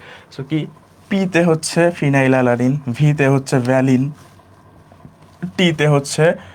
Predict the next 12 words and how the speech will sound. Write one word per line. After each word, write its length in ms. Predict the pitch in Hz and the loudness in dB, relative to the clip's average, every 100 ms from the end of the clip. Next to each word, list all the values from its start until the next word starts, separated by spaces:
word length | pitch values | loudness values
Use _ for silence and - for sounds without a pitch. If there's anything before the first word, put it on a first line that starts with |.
| - - - | -20 -20 -10
থ্রিওনিন, 520 | - 190 170 139 135 160 180 - - | 2 4 4 2 0 -4 -8 -18 -4
তারপর 200 | 135 139 135 | -2 2 2
আরেকটা 280 | 143 147 160 151 | 2 0 -2 -2
টিতে 180 | 147 151 | -2 -2
হচ্ছে 160 | 151 151 | -2 -6
ট্রিপ্টোফ্যান, 580 | - 180 - 143 127 120 151 - - - - _ - - - - - - - - - | -6 -6 -2 -2 0 -2 -2 -10 -20 -20 -20 _ -20 -20 -20 -20 -20 -20 -20 -14 -6
তারপরে 280 | 139 147 147 143 147 | -4 0 -2 0 0
আইতে 260 | 156 151 151 | 0 0 0
হচ্ছে 320 | 151 - - 165 202 - - 127 | 0 -2 0 0 0 -8 -8 -2
আইসোলিউসিন, 640 | 143 156 143 127 127 151 180 208 - - 117 | 0 0 2 0 0 -4 -4 -8 -16 -8 -2
এমতে 320 | 147 160 160 170 226 - - - 143 | 0 0 0 0 0 -8 -20 -8 -2
মেথিওনিন, 560 | 143 - 156 123 135 | -2 0 0 2 0